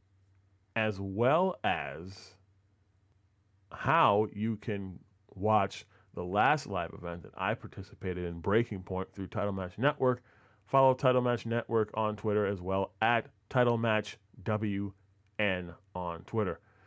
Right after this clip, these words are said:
Capital Championship Wrestling will return August sixth with their anniversary show entitled Blood in the Sand. Follow Capital Championship Wrestling on Twitter for more information as far as that live event goes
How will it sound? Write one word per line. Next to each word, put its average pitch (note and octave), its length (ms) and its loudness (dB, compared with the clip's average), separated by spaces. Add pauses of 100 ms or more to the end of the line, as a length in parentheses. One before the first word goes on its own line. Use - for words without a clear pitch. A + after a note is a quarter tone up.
(680)
Capital D3+ 260 8
Championship C3+ 560 2
Wrestling B2+ 360 2
will A#2 100 2
return B2 560 2 (300)
August C#3+ 580 4
sixth - 600 0
with A2 180 -4
their G#2 180 2
anniversary A2+ 720 0
show A#2 500 2
entitled G#2 540 -2
Blood G#2+ 300 2
in G2+ 240 -4
the F2 80 -8
Sand. G#2+ 480 -2 (420)
Follow B2+ 320 6
Capital A2+ 420 0
Championship G#2 480 -6
Wrestling G2+ 280 -2
on F#2 100 -8
Twitter G2 240 -2
for F#2 140 -10
more G2 200 -2
information F#2+ 720 -8 (340)
as F#2 160 -6
far F#2+ 460 0
as F2 300 -6
that F#2+ 420 0
live D3+ 220 2
event C#3 400 -2
goes C3 400 0